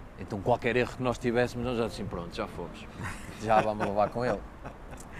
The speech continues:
E houve um jogo, pá, com,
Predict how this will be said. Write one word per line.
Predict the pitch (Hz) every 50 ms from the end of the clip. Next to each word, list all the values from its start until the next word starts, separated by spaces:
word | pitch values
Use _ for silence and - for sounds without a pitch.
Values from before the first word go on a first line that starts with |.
| 95 95 - - - - - - - - - - - - - - - -
E | 156 156
houve | 165 160 156
um | 170 156
jogo, | 127 143 170 175 175 170 160
pá, | - - 180 175 160 - 131 120 -
com, | - 156 160 175 175 175 170 170 170